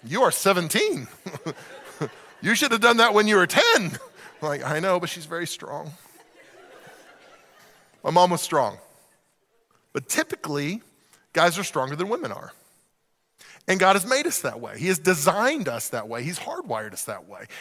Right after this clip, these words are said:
And the reason is because part of our role in the home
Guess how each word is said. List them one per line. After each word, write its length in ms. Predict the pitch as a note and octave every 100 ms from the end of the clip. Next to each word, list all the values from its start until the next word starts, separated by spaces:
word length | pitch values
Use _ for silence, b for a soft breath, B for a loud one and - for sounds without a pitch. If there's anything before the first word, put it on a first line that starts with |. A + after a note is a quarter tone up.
| B
And 100 | E3+
the 80 | F#3
reason 800 | F3 C4 D#4+ A#3+ F#3 E3 E3+ F#3 B B
is 200 | F3+ E3+
because 340 | F#3+ - F#3
part 300 | - - A3+
of 100 | C4+
our 200 | B3 A3
role 720 | F#3 F#3 F3 C3+ C#3 G3+ A3+ - B -
in 180 | F#3+
the 80 | F#3
home 800 | - - A3+ F3+ C3 C3+ F3 G#3